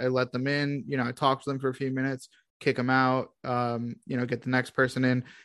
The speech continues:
And they've been running for, like, four or five hours when I've been doing them. We've been getting a lot of listeners, a lot of, a lot of people coming in to talk.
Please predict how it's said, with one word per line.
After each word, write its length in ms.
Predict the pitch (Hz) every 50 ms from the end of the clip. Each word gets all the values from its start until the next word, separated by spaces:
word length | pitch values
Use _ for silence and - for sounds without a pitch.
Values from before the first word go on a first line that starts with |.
| _ -
And 100 | 131 143
they've 220 | 156 165 156 139
been 140 | 156 160 151
running 280 | 143 143 143 147 143 131
for, 120 | 127 135
like, 180 | 123 120 127 -
four 340 | - - 143 135 135 131
or 60 | 135 131
five 280 | - 135 131 127 127 127
hours 500 | 127 127 131 131 131 127 123 123 120 -
when 100 | - 123 123
I've 140 | 123 120 -
been 160 | 131 131 123
doing 260 | 123 123 127 127 127
them. 160 | 127 123 123 123
We've 160 | 123 120 120
been 120 | 135 135
getting 180 | 131 127 131 131
a 60 | 123
lot 280 | 127 131 131 135 135 135
of 180 | 139 135 131 131
listeners, 420 | 135 131 - - 135 135 131 127
a 60 | 127
lot 160 | 127 127 123
of, 60 | 127 123 _ _ _ _ _ _ _ _ -
a 60 | -
lot 120 | 135 131 131
of 40 | 127
people 280 | - 147 135 135 131 131
coming 320 | - 135 131 131 127 131
in 100 | 131 127
to 80 | 120 -
talk. 360 | - 135 127 131 127 123 -